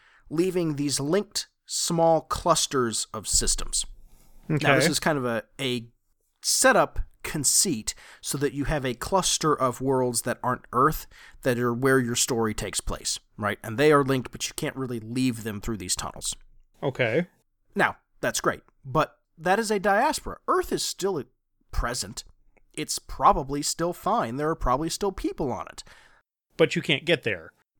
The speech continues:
Speaker 1: Right. The, where these stories take place, it is completely inaccessible.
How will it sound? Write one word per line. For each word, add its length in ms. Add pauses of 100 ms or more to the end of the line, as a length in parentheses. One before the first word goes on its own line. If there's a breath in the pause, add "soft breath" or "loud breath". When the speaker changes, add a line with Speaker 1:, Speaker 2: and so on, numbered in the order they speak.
Speaker 1:
Right. 300
The, 100 (180)
where 320
these 200
stories 500
take 280
place, 460 (340)
it 120
is 140
completely 680
inaccessible. 760